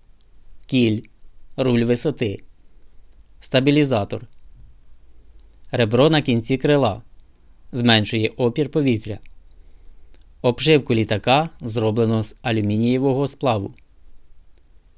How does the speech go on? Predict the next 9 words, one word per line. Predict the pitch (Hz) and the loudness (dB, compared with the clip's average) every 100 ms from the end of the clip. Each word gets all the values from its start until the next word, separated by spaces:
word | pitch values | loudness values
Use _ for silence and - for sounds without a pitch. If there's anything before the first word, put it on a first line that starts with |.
| - - - | -20 -18 0
Фюзеляж. | 139 139 165 117 104 107 - - - _ _ - - - - - - - - - - - | 2 4 2 2 -2 -6 -16 -20 -20 _ _ -20 -20 -20 -20 -20 -20 -20 -20 -20 -20 -10
Туалети | 127 117 113 123 139 | -2 2 4 2 2
для | 147 135 | 0 0
пасажирів. | 151 139 151 123 101 95 - - - - - - - - - - - - - - - | 0 0 0 0 -2 -4 -12 -18 -18 -16 -12 -8 -8 -10 -16 -20 -20 -16 -16 -16 -4
Паливні | 131 135 131 120 98 | 4 6 6 2 2
баки | 110 139 143 127 - | 4 4 2 -4 -4
розміщені | 113 107 110 107 135 131 | -6 -2 -2 -2 0 -2
в | 127 | -2
крилах. | 120 104 95 - | -4 -4 -6 -12